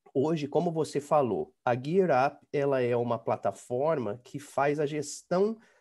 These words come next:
de dados, ela faz gestão de informação pra entregar essa informação e dar competitividade pra, pros gestores que estão acessando, pros clientes finais. É, isso vai ajudar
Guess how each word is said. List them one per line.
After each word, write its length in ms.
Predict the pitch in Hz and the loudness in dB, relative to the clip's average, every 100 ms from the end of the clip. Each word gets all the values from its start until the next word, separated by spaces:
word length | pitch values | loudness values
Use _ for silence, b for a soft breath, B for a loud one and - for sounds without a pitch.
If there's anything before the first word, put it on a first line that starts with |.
| b b | b b
de 180 | 151 165 | -6 -6
dados, 760 | 127 127 123 113 113 127 - - | 2 4 6 4 -4 -6 -10 -4
ela 200 | 131 123 | -2 0
faz 200 | 143 135 | 2 2
gestão 520 | 131 127 - 175 202 | 0 -2 -2 0 0
de 100 | 208 | -2
informação 560 | 208 180 156 - 165 | -2 -2 -2 -4 -6
pra 140 | 180 175 | -4 -4
entregar 580 | 170 170 147 139 143 175 | -4 -4 -2 0 2 2
essa 160 | - | 0
informação 600 | 202 208 202 196 190 165 | -2 -2 -4 -6 -4 -4
e 40 | 175 | -2
dar 120 | 175 | -4
competitividade 1600 | - 180 202 196 196 196 190 190 175 160 131 127 131 131 135 135 b b b b _ | -2 -2 -2 -4 -4 -6 -6 -6 -4 -6 -2 0 0 -2 -6 -10 b b b b _
pra, 1000 | 135 120 120 117 113 110 110 104 90 - - | 2 4 4 4 4 4 4 2 2 -2 -10
pros 180 | - 135 | -2 0
gestores 520 | 127 127 - 139 147 | 4 2 4 2 2
que 100 | 147 | 0
estão 300 | 135 - 143 | -6 0 0
acessando, 580 | 139 - 127 - 165 180 | 2 0 -4 -2 0 0
pros 320 | - 175 170 | -2 -4 -4
clientes 720 | - 208 196 139 131 120 - | -4 0 4 6 6 4 -6
finais. 640 | - 147 135 87 - 120 - b b b b _ | -6 -2 0 -2 -4 -12 -18 b b b b _
É, 680 | 143 135 131 127 123 120 117 _ _ _ _ _ _ _ _ _ _ | 0 4 4 4 4 2 0 _ _ _ _ _ _ _ _ _ _
isso 280 | 175 196 202 | 0 2 2
vai 160 | 190 | 6
ajudar 560 | 196 190 165 170 196 | 6 6 6 4 4